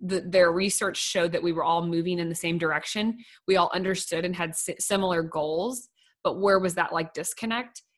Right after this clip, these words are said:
So, h-, how do we, how do we bridge the gap? I think sharing your story is just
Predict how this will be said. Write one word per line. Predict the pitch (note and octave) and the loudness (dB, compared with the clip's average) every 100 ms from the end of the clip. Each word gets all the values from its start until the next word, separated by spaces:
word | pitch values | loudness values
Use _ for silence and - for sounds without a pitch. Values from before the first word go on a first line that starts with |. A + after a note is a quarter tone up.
| _ _ | _ _
So, | - - B3 A3 F#3+ - _ _ _ _ _ _ - | -10 -2 0 2 0 -6 _ _ _ _ _ _ -14
h-, | B3+ - _ _ _ | -14 -14 _ _ _
how | - - B3+ | -6 2 4
do | A#3+ A#3 | 4 2
we, | A3 G#3 G3 - | 0 0 -2 -4
how | A#3 | -2
do | A#3 | -2
we | A3+ | -2
bridge | G3 F#3 - | 0 -2 -2
the | E3+ | -4
gap? | D#3+ C3 - | -2 -2 -2
I | F#3+ | -4
think | F#3+ G#3+ | -2 -4
sharing | - G#3 G#3 G#3+ | -4 -4 -2 -2
your | G3 | -2
story | - E3 E3+ E3+ | -2 0 0 2
is | E3+ E3 | 0 -2
just | E3+ E3 - | -2 -2 -4